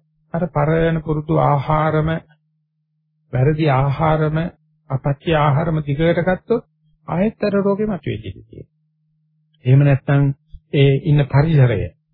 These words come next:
තමන්ගේ ඉරියව් පැවැත්ම අර තාලෙටම කරනවනම් ඒ රෝග ප්‍රතිකර්ම වලින් වෙන් වෙච්ච ගමන්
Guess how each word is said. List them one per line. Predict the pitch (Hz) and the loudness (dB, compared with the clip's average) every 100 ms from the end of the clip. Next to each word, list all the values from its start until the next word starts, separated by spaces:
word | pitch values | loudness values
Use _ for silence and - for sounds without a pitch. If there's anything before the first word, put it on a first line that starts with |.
| _ _ _ - | _ _ _ -8
තමන්ගේ | 117 123 123 | -4 0 0
ඉරියව් | 120 135 151 139 | 0 2 2 2
පැවැත්ම | 131 120 - 120 104 _ _ _ _ _ - | 2 2 -2 -8 -8 _ _ _ _ _ -4
අර | 156 180 | -2 0
තාලෙටම | 147 156 175 190 202 196 | 0 2 2 0 0 -2
කරනවනම් | 196 190 196 202 220 277 _ _ _ _ - | -2 -2 -2 0 -2 -6 _ _ _ _ -4
ඒ | 165 160 | -2 2
රෝග | 160 165 | 0 0
ප්‍රතිකර්ම | 165 165 175 160 170 | -4 -4 -2 -2 -2
වලින් | 170 165 | -2 -2
වෙන් | 151 156 | -2 0
වෙච්ච | 180 175 180 | -2 -4 -4
ගමන් | 185 202 | -2 -2